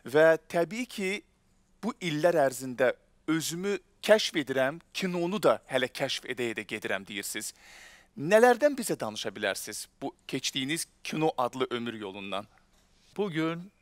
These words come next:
Speaker 2: nədənsə üstünlüyü bilirsiniz nəyə verərdim? Bəxtiyar Xanizadə, e, siz onu, e,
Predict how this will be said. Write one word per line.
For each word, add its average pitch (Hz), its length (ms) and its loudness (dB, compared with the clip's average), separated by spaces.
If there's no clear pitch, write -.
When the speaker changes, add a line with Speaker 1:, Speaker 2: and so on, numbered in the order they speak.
Speaker 2:
nədənsə 147 800 -2
üstünlüyü 147 840 -4
bilirsiniz 135 540 -10
nəyə 123 460 -4
verərdim? 117 720 -6
Bəxtiyar 180 480 -2
Xanizadə, 151 920 -4
e, 127 220 -2
siz - 280 -10
onu, 156 320 -2
e, - 260 -8